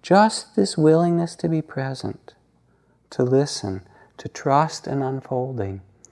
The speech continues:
then wisdom came all unbidden to you. And it's again an energy that you carry from the retreat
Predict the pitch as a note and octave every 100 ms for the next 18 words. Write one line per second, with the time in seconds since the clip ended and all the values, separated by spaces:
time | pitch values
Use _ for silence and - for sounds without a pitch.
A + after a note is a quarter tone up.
0 | _ _ - C3 B2+ C#3+ C#3+ D3+ C#3+ -
1 | C3+ B2+ - C3 C#3+ E3 E3+ - D3 C#3+
2 | A2+ G2+ F#2 F#2+ - G2 G#2+ G#2+ - _
3 | _ _ _ _ _ _ _ _ _ _
4 | _ _ _ _ _ _ _ _ _ -
5 | B2 B2 - C3 C#3+ D#3 D#3+ A#2 G#2+ G#2+
6 | - _ _ A#2 - C#3+ D#3+ E3+ E3+ E3
7 | D#3+ E3 D3 - C3+ C3 C3 - B2+ B2+
8 | A#2+ A#2+ C3 A#2+ B2+